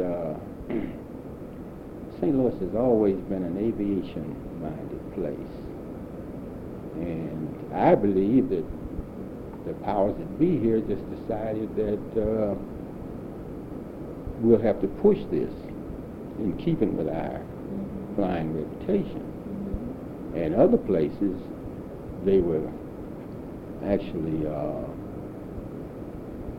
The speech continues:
Speaker 1: discouraged. I know Ohio was bad.
Speaker 2: A list of people here. You might wanna, I,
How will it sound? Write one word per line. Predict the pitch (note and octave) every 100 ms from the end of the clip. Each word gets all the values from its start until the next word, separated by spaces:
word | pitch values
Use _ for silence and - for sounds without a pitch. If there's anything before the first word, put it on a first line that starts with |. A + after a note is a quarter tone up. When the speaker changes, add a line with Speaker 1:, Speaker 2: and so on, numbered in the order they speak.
| -
Speaker 1:
discouraged. | - - D#3+ C3 D#2 - - - - - - - - - - - - - - - -
I | -
know | - C3 -
Ohio | - A2+ D#3+ F2
was | D2 B1+ -
bad. | F2+ D3 A#2 - - - - - - - - - - - - - - - - - - - D4 D#4 B3+
Speaker 2:
A | G#3+ G3+ - - G#3 G3
list | B3+ D#4 -
of | - -
people | G3+ - F#3 -
here. | F#3+ E3+ E3+ F3+ - -
You | G#3
might | G3+ G3+
wanna, | G3+ F#3+ E3 E3 - - - - - - -
I, | -